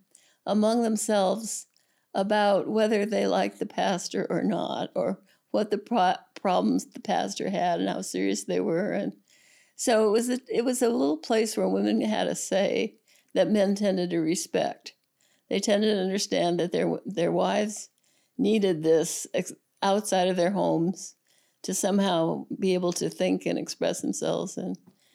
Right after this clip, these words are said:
um, and so Sarah became an elder in the Methodist Church. She was very devoted to it. And it was,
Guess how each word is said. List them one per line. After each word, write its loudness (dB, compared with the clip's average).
um, 0
and 0
so -2
Sarah 2
became 0
an 0
elder 2
in 0
the -2
Methodist -4
Church. -8
She -2
was -4
very 2
devoted 0
to -2
it. -4
And 2
it 2
was, -2